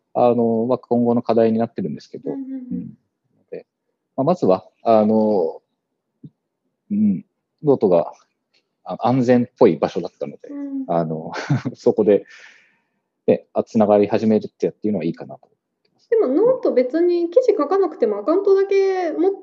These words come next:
Speaker 2: ててもいいです。
Speaker 1: え、作れますよね。
Speaker 2: いいですよね。そうですよね。
Speaker 1: 大丈夫です。うん。
Speaker 2: もしあれだったら、か-、書かなくてもいいから、会員にだけ。
Speaker 1: あー、あり、ありますね。
Speaker 2: アカウントだけ作って
Speaker 1: そういう人もいますね。
Speaker 2: みたいな。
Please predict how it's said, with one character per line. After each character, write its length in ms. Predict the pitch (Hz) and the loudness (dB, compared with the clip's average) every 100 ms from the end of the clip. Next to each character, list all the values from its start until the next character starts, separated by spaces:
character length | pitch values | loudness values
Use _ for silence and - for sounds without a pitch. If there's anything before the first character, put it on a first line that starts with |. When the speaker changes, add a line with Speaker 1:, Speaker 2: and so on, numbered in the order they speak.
| - | -6
Speaker 2:
て 100 | 233 | -4
て 80 | |
も 340 | 196 185 170 - - _ | -4 -4 -8 -8 -8 _
い 80 | 254 | -4
い 20 | |
で 100 | 240 | 0
す。 180 | 196 - - | -2 -4 -8
Speaker 1:
え、 80 | 254 | -8
作 140 | - 170 | 0 2
れ 80 | 170 | 4
ま 80 | |
す 100 | 165 | 2
よ 100 | 87 | -2
ね。 120 | 82 214 | -2 -2
Speaker 2:
い 20 | |
い 40 | |
で 80 | 247 | -4
す 0 | |
よ 60 | 294 | -2
ね。 60 | |
そ 100 | 285 | -2
う 40 | 311 | 0
で 100 | 202 | -2
す 100 | - | -6
よ 60 | 156 | -16
ね。 160 | 202 208 | -12 0
Speaker 1:
大 100 | 160 | 2
丈 80 | 147 | 4
夫 40 | |
で 60 | 92 | 0
す。 200 | - _ _ _ | -4 _ _ _
う 60 | 123 | -4
ん。 180 | 98 - | -4 -4
Speaker 2:
も 100 | 349 | -4
し 180 | 349 247 | -2 -2
あ 320 | 202 - 214 | -2 -4 -4
れ 80 | 220 | -2
だ 80 | |
っ 60 | 214 | -2
た 80 | 202 | -4
ら、 80 | 190 | -6
か-、 200 | - - _ | -10 -20 _
書 100 | 262 | -8
か 140 | 262 285 | -4 -4
な 120 | 254 | -4
く 100 | - | -6
て 120 | 220 | -6
も 340 | 190 175 170 _ | -4 -6 -10 _
い 120 | 226 | -8
い 40 | 208 | -6
か 140 | 190 | -8
ら、 240 | 175 165 - | -8 -10 -12
会 300 | 247 254 254 | -8 0 2
員 80 | 214 | 6
に 120 | 269 | 6
だ 140 | 220 | 6
け。 300 | - 190 - - - _ _ _ - - | 0 -6 -10 -20 -20 _ _ _ -20 0
Speaker 1:
あ 340 | 170 196 180 165 | 6 8 8 8
ー、 20 | |
あ 60 | |
り、 160 | 151 151 | 6 4
あ 80 | 131 | 4
り 80 | 135 | 4
ま 80 | 135 | 2
す 140 | - | 2
ね。 80 | 330 | 4
Speaker 2:
ア 20 | |
カ 40 | |
ウ 20 | 311 | 6
ン 20 | |
ト 80 | 311 | 6
だ 60 | |
け 60 | 302 | 6
作 120 | 294 | 4
っ 40 | |
て 0 | |
Speaker 1:
そ 0 | |
う 40 | 185 | 4
い 0 | |
う 0 | |
人 0 | |
も 0 | |
い 40 | |
ま 80 | 208 | 4
す 160 | 269 - | 2 2
ね。 80 | 220 | 2
Speaker 2:
み 160 | 202 | 2
た 120 | 202 | -2
い 60 | 180 | -2
な。 180 | 175 | -6